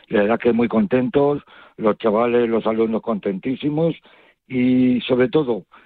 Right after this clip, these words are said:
eh, se concienciaron de lo importante que es, ya no solo que el antidopaje, el dopaje,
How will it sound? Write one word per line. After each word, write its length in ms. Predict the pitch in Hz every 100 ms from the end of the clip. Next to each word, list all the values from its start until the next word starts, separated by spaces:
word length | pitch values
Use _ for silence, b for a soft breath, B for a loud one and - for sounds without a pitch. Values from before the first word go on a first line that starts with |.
| b
eh, 420 | 113 117 117 107 -
se 100 | 113
concienciaron 720 | 113 101 110 - 135 143 143
de 80 | 123
lo 60 |
importante 580 | 113 110 107 120 120 120
que 260 | 113 123 139
es, 80 | - B B B _
ya 120 | 165 175
no 120 | 135
solo 400 | - 127 123 110
que 540 | - 117 113 117 117 110 - _ _ _ _
el 480 | 117 117 117 117 117
antidopaje, 920 | 110 101 113 98 139 123 131 131 127
el 220 | 120 113
dopaje, 680 | 110 101 135 - 131 131